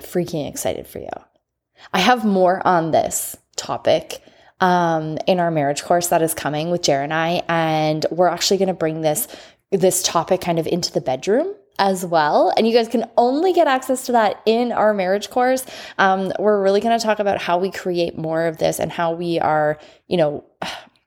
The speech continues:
I don't even wanna give too much away, but we'll talk more about it on the podcast together. I'm gonna have Jer on the podcast. We're gonna be talking about it,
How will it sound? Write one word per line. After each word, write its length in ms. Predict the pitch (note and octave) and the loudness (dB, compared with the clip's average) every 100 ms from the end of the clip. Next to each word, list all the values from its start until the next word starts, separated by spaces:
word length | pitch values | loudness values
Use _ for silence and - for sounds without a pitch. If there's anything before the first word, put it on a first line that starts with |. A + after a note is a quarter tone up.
| _ _ _ - - _ - | _ _ _ -20 -20 _ -2
I 60 | |
don't 120 | G3 A#3 | 0 0
even 180 | B3+ | 2
wanna 180 | C4+ C4+ | 2 2
give 200 | B3+ G#3 | 0 -2
too 160 | - A#3 | 0 2
much 180 | G#3 G#3+ | 2 2
away, 320 | F#3 E3+ D#3+ | 2 2 2
but 300 | G#3 F#3 - | 2 2 -2
we'll 360 | - F#3 C3+ G#3 | -4 0 2 2
talk 260 | - G#3+ G#3 | 2 -2 0
more 160 | F3+ | 0
about 220 | E3 C#3+ | 0 0
it 180 | C#3 C3 | 0 0
on 120 | E3+ | -2
the 60 | D#3+ | -2
podcast 440 | - D3+ C#3+ - | -4 -2 -2 -4
together. 180 | - D3+ | -4 -2
I'm 80 | C#3+ | -2
gonna 140 | D#3 | -6
have 180 | D#3 D#3+ | -6 -6
Jer 160 | D#3 D3+ | -4 -4
on 80 | D3 | -6
the 60 | |
podcast. 420 | - D3 D3 C#3+ | -6 -6 -6 -8
We're 60 | D3+ | -8
gonna 120 | D3 | -8
be 80 | C#3 | -8
talking 300 | D3 C#3+ D3+ | -8 -8 -6
about 180 | D#3 D#3+ | 0 0
it, 140 | F3 | 0